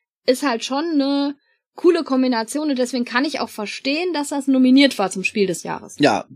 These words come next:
Speaker 2: durchaus. Die Innovation ist da, deswegen ist es auch bei mir immer noch drin. Vorbehaltlos empfehlen würde ich es nicht jedem.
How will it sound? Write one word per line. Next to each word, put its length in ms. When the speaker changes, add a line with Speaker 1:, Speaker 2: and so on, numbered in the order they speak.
Speaker 2:
durchaus. 400
Die 80
Innovation 520
ist 160
da, 180
deswegen 340
ist 80
es 100
auch 140
bei 120
mir 160
immer 200
noch 140
drin. 240
Vorbehaltlos 760
empfehlen 440
würde 140
ich 80
es 60
nicht 300
jedem. 440